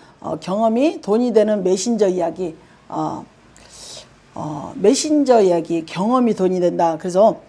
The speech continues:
어, 처음에는 잘 몰랐지만 경험이 경쟁력이 되는 기회를 잡아라. 이렇게 해서 열두 명이서, 네, 썼습니다. 그래서,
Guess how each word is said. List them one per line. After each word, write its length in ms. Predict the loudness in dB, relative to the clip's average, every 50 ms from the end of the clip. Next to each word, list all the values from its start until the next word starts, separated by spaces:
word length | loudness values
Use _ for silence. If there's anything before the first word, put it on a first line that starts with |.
| -20 -18 _ -6
어, 180 | -4 -2 -2
처음에는 380 | 0 0 2 2 2 0 -2 -2
잘 200 | -2 -2 -2 0
몰랐지만 640 | 2 4 6 4 4 4 2 2 4 4 2 2 -4 -14 -20 _ _ _
경험이 640 | -6 -2 0 0 2 2 2 2 2 2 2 2 0
경쟁력이 720 | -2 -4 -4 -2 0 0 0 0 0 0 0 0 0 -2 -2
되는 380 | 0 0 0 0 0 -2 -2
기회를 400 | -2 0 4 6 6 6 6 4
잡아라. 580 | 2 0 -2 0 0 2 4 4 4 4 2 0 -8 -18 -20 -20 -14 _
이렇게 200 | -6 -4 -4 -4
해서 120 | -2 0
열두 320 | 2 2 2 0 0 -2 -2
명이서, 680 | 0 0 -2 -2 -2 0 2 4 4 4 2 0 -6 -10
네, 320 | -6 -6 -4 -4 -6 -8 -14 _ _ _ _ _ _ _ _ _ _ _ _ _ -20 -20 _ _ -14
썼습니다. 580 | -6 -4 -4 -4 -4 -4 -6 -6 -4 -4 -4 -6
그래서, 300 | -6 -6 -4 -2 -2 -2